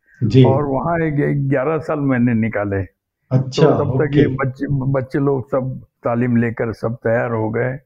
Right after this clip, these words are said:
Speaker 2: अपना, अपना
Speaker 1: ओके।
Speaker 2: काम करना शुरू कर दिया। तब मैं
Speaker 1: अच्छा।
Speaker 2: रिटायर हो गया था।
Speaker 1: हाँ, तो अभी ये थोड़ा कर्नल दीपक से उनके आर्मी के बारे, लाइफ के बारे में पूछते हैं।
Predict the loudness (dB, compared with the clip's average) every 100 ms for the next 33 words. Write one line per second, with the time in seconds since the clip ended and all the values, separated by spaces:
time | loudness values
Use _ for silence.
0 | _ _ _ -8 -4 -2 4 6 6 2
1 | 0 -2 -4 -2 -2 -4 -6 -6 -6 -8
2 | -4 -2 -2 -6 _ _ _ _ -2 2
3 | 2 2 2 0 0 -4 -2 -6 -6 -8
4 | -8 -14 -14 -20 _ _ _ _ _ -4
5 | 0 2 0 0 2 4 4 4 4 4
6 | 2 0 0 -2 0 0 2 2 2 -2
7 | 0 2 4 4 2 2 2 2 2 0
8 | 0 0 0 -2 -2 -2 0 2 4 2
9 | 2 -2 0 0 0 -4 -6